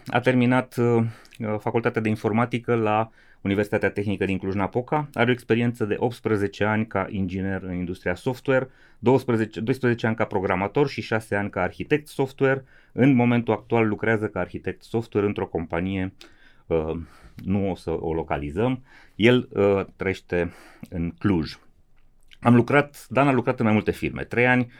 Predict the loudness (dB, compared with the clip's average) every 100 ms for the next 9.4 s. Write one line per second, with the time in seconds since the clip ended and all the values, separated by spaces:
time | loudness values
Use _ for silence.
0 | -6 -4 0 -2 0 -2 -4 -4 -4 -2
1 | -2 -2 -2 -2 -4 -6 -14 -2 0 2
2 | 2 2 -2 -4 -2 -2 0 -2 -2 -4
3 | -4 -6 -4 -2 -4 0 2 4 2 -2
4 | -16 _ -2 0 0 -4 -2 0 0 -2
5 | -2 -2 -4 -2 -4 -8 -20 -12 -8 -4
6 | -4 -4 -6 -4 -4 -4 -8 -20 -20 -20
7 | -2 0 2 2 2 2 0 -2 -2 -2
8 | 0 0 0 -2 -4 -4 -4 -4 -4 -2
9 | -2 -2 -2 -4